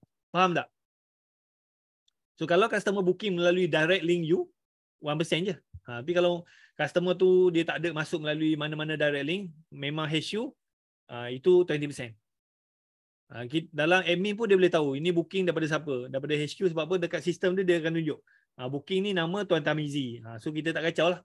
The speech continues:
Kalau dekat sistem tu, ah, tak ada nama siapa-siapa, memang kita tahu, itu memang H Q punya. Alright. So, nombor dua, ah, so, ah, nombor dua, click make payment button in your invoice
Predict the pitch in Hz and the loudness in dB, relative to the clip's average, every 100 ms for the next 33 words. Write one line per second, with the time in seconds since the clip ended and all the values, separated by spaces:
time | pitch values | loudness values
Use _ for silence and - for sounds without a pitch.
0 | _ _ _ - 151 156 165 _ _ - | _ _ _ -4 -2 -2 -6 _ _ -8
1 | 143 165 170 170 185 180 247 _ _ _ | -2 0 0 0 0 0 -4 _ _ _
2 | _ _ _ 135 139 175 175 214 190 196 | _ _ _ -4 -2 0 2 2 0 0
3 | 202 190 190 196 202 233 202 175 170 165 | 0 0 2 0 0 -2 -2 -2 -2 -2
4 | 160 151 151 175 170 160 170 180 156 160 | -2 -2 0 0 0 -2 -4 -4 -4 -4
5 | - 160 143 120 _ _ _ _ _ _ | -2 -2 -2 -8 _ _ _ _ _ _
6 | _ _ - 131 175 170 127 - _ _ | _ _ -8 0 4 4 0 -6 _ _
7 | _ _ _ _ _ - 214 208 226 247 | _ _ _ _ _ 0 2 2 2 4
8 | 233 175 131 123 120 196 202 196 - - | 6 6 4 0 -2 0 0 0 -4 0
9 | 143 143 143 143 143 139 _ _ _ _ | 4 6 6 6 4 2 _ _ _ _
10 | - 165 220 220 226 226 208 190 180 175 | -4 0 2 2 2 0 -2 -4 0 0
11 | 165 196 233 160 - 214 220 - 175 170 | 2 0 0 -2 2 0 0 -2 -2 4
12 | 180 170 160 147 180 | 2 2 -2 2 2